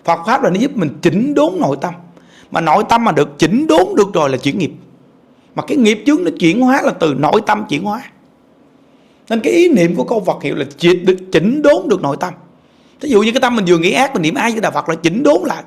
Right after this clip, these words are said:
Cái tâm mình vừa nghĩ hại người, mình niệm A Di Đà Phật là chỉnh đốn lại. Cái tâm mình vừa chửi cha mắng mẹ, mình niệm câu Phật hiệu, mình chỉnh đốn cái tâm lại. Có nghĩa là chỉnh đốn tâm mới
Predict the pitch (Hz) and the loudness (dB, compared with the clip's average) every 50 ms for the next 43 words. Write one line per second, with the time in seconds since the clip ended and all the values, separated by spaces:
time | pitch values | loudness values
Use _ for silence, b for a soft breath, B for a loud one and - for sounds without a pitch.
0 | - _ _ b b b b b b b b - 247 254 - 240 240 240 220 185 | -20 _ _ b b b b b b b b -6 -4 -2 0 0 0 0 -2 0
1 | 160 160 156 151 160 196 233 202 170 165 185 196 185 175 160 151 147 160 190 202 | 0 0 0 2 0 0 -2 -2 -2 -2 -2 0 0 -2 0 0 -2 -2 -2 -2
2 | 202 180 180 139 147 - 143 127 - 160 160 208 240 254 - - 240 - - - | -2 -2 -2 -4 -4 -6 -8 -4 -2 -2 0 2 2 0 0 -2 -6 -8 -10 -14
3 | - b b b b b b b b b - 240 233 240 233 233 220 185 165 143 | -20 b b b b b b b b b -4 -2 0 0 0 2 0 0 0 0
4 | 143 160 170 156 - - 147 147 - - 247 233 226 220 247 277 233 151 156 170 | 0 0 0 2 2 2 2 2 2 2 0 -2 -2 -2 -4 -4 -4 -4 -2 -2
5 | 175 160 156 165 214 226 220 254 233 190 180 175 160 156 151 156 139 - - 165 | 0 0 2 2 2 2 2 0 0 0 -2 -2 -2 -2 -4 -4 -2 -2 -2 -2
6 | 220 277 277 156 170 165 - - 220 190 156 139 - - _ b b b b b | 2 2 2 2 0 -2 -6 -8 -8 -8 -10 -12 -14 -20 _ b b b b b
7 | b - 262 269 262 226 208 170 - - 165 175 240 254 277 302 370 339 - 254 | b -4 0 2 2 2 0 -2 -4 -4 -4 -2 0 0 0 0 0 -2 0 0
8 | 240 247 240 254 262 | 0 0 -2 -4 -4